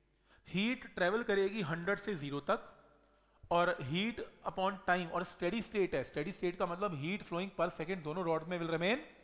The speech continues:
same, Q by T की value same है। तो यहाँ पर Q by T, यहाँ पर Q by T same है। अब इस पूरे process में इनका interface का, इनका common interface का temperature T है, T निकाल दो क्या है। तो आप एक काम करेंगे,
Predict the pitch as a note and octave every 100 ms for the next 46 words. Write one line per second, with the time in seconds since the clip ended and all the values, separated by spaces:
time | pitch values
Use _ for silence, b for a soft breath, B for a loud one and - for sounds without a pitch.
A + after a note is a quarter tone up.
0 | - _ - C#3+ C3 - F#3+ G3 G3 F#3+
1 | G3 E3 E3+ - C#3+ A2+ D2+ _ _ b
2 | b b b b b F#3+ F3 F3 F3 A3
3 | - G3 G3+ G3+ G#3 F3 F3 F#3+ - F#3+
4 | G3 G3 F3 F#3+ G3 A3 A3 G3+ C4 B3
5 | - G3 A3 G3+ E3 D#3+ - G3+ G3 F#3+
6 | F3 E3+ A3+ A3+ G#3+ F#3+ F#3 F3 F3+ G3+
7 | G3 D#3+ F3 A3 F#3 E3 F#3+ F3+ - G3
8 | F#3 F3 E3 G3 G3 F3+ G3+ G#3 A#3 G#3
9 | F3 D3 D#3 - A2+ G#2+ - _ _ _
10 | b b b b b b - F#3 F#3+ G3+
11 | F#3 G#3+ A3+ F#3 F#3 G#3+